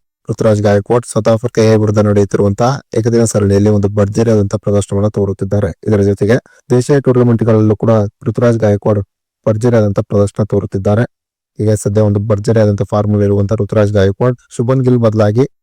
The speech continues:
ಎರಡನೇ ಟೆಸ್ಟ್ ಪಂದ್ಯದಲ್ಲಿ ಟೀಮ್ ಇಂಡಿಯಾದ ಪ್ಲೇಯಿಂಗ್ ಇಲೆವೆನ್ ಸ್ಥಾನವನ್ನು ಪಡೆದರೆ ಆಗ ಟೀಮ್ ಇಂಡಿಯಾ ತನ್ನ ಬ್ಯಾಟಿಂಗ್ ಬಲವನ್ನು ಇನ್ನಷ್ಟು ಹೆಚ್ಚಿಸಿಕೊಳ್ಳಬಹುದಾಗಿದೆ.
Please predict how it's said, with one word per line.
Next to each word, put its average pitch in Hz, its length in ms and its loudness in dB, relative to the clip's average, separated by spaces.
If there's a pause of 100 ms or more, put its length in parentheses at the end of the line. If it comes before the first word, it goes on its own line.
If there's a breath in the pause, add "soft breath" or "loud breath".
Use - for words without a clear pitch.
(160)
ಎರಡನೇ 123 260 2
ಟೆಸ್ಟ್ 127 220 -4
ಪಂದ್ಯದಲ್ಲಿ 107 340 2
ಟೀಮ್ 113 220 0
ಇಂಡಿಯಾದ 113 200 2
ಪ್ಲೇಯಿಂಗ್ 107 280 0
ಇಲೆವೆನ್ 104 320 2
ಸ್ಥಾನವನ್ನು 104 460 -2
ಪಡೆದರೆ 104 340 -2
ಆಗ 104 180 -2
ಟೀಮ್ 110 280 -4
ಇಂಡಿಯಾ 107 220 0 (340 soft breath)
ತನ್ನ 120 160 0
ಬ್ಯಾಟಿಂಗ್ 117 360 -2
ಬಲವನ್ನು 107 340 0 (140)
ಇನ್ನಷ್ಟು 127 320 0 (520)
ಹೆಚ್ಚಿಸಿಕೊಳ್ಳಬಹುದಾಗಿದೆ. 104 1000 0